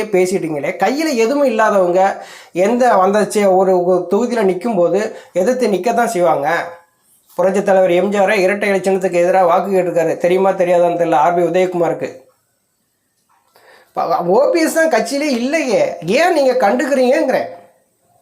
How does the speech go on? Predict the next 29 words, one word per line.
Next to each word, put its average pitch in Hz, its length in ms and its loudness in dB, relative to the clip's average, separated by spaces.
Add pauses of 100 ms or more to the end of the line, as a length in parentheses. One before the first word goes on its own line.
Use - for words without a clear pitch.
(360)
இரட்டை 190 240 0
இலை 277 120 2
சின்னத்துக்கு 247 420 0
எதிராக 269 400 2
நின்றாருன்னு 247 540 0
ஏன் 226 220 0
பேசுறீங்கிறீங்க? 226 600 -2 (1300)
இப்ப 160 140 0 (160)
ஈரோடு 254 380 2
கிழக்கு 240 300 -2
இடைத்தேர்தல் 202 540 2
வந்தது 175 200 2
இல்லையா? 156 240 2 (640)
அந்த 202 260 0
இடைத்தேர்தலை 202 640 2 (200)
ஐயா 208 280 0
ஓ 202 180 4
பி 262 120 -2
எஸ் 240 140 -2
அவர்கள் 196 240 2
வந்து 196 160 0
வேட்பாளர் 208 460 0
போட்டிருந்தாங்கன்னா 196 520 0
இரட்டை 208 300 -2
இலை 190 140 0
சின்னம் 175 240 0
வந்து 185 160 0
உனக்கு 175 260 0
முடங்கியிருக்கும். 175 640 -2